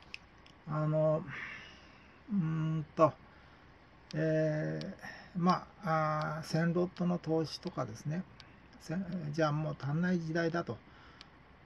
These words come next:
えー、一、一万ロットですね。エフエックスと一万ロット。で、一日で、えー、一億円稼ごうと。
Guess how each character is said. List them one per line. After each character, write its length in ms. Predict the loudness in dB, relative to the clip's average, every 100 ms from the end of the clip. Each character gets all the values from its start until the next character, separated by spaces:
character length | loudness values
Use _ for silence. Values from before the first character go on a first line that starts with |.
| -12 -4
え 240 | -2 2
ー、 80 | 2
一、 100 | 2 -2 -12 -10 -10 -14 -18 -16 -4
一 180 | 0 4
万 200 | 6 8
ロ 100 | 6
ッ 20 |
ト 160 | 4 -2
で 80 | -2
す 60 | 0
ね。 360 | 2 2 -2 -6 -8
エ 60 | -4
フ 120 | -4
エ 20 |
ッ 40 |
ク 120 | -6 -12
ス 80 |
と 160 | -8 -6
一 140 | -4
万 240 | -4 -2 -2
ロ 80 | -2
ッ 20 |
ト。 220 | -4 -8 -10 -20 -20 -20 -14 2
で、 100 | 2
一 160 | 4 4
日 220 | 6 6
で、 300 | 4 4 2 -4 -4 -4
え 440 | -4 -4 -6 -4 -2
ー、 60 |
一 200 | 0 2
億 180 | 2 0
円 100 | -2
稼 300 | -4 0 2
ご 100 | 4
う 40 |
と。 120 | 2